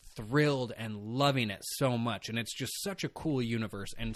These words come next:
such a cool story. And man, Geralt of Rivia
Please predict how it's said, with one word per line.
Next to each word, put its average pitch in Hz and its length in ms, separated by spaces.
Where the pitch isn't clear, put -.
such - 180
a 139 40
cool 110 260
story. 107 520
And 135 220
man, 123 260
Geralt 143 400
of 123 80
Rivia 120 520